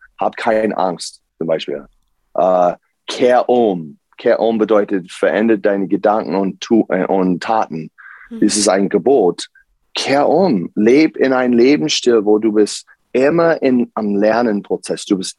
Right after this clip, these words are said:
Speaker 1: immer, du, du bekannst deine, deine Fehler und Sünder und empfange Wahrheit und, und die richtige Weg und, und geh weiter. Äh, es ist Umkehr zum Beispiel.
Speaker 2: Mhm.
Speaker 1: Ähm, wir, wir lernen,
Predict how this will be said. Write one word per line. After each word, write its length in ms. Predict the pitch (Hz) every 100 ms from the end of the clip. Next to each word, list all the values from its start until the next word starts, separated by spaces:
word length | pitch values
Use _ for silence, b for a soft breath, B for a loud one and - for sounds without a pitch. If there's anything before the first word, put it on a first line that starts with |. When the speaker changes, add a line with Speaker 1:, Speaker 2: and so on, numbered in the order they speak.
| -
Speaker 1:
immer, 500 | 135 143 156 151 147 B B B B _
du, 200 | - 107 -
du 120 | 101
bekannst 640 | 104 - - 127 139 -
deine, 320 | 139 135 127
deine 300 | - 120 113
Fehler 440 | - 110 113 113 -
und 140 | 101
Sünder 520 | - 113 107 101 92 -
und 280 | 95 90 B B _
empfange 1000 | 104 98 - - 110 127 135 131 123 - -
Wahrheit 800 | - 110 113 101 107 92 92 -
und, 340 | 92 92 92
und 200 | - 95 92
die 100 | 90
richtige 560 | 107 113 - 107 98
Weg 260 | 95 95 90
und, 320 | 92 87 87 _
und 220 | - 95 -
geh 280 | 98 101
weiter. 500 | 92 92 92 87 78 - B B _
Äh, 240 | - 90 -
es 220 | 98 101
ist 160 | 95 -
Umkehr 500 | 107 107 104 92 87
zum 160 | 87
Beispiel. 460 | 85 82 - 82 80 - B B B
Speaker 2:
Mhm. 160 | 226
Speaker 1:
Ähm, 540 | 98 95 90 87 87 - _
wir, 340 | 101 117 113 101
wir 160 | 117 107
lernen, 720 | 107 107 120 123 120 113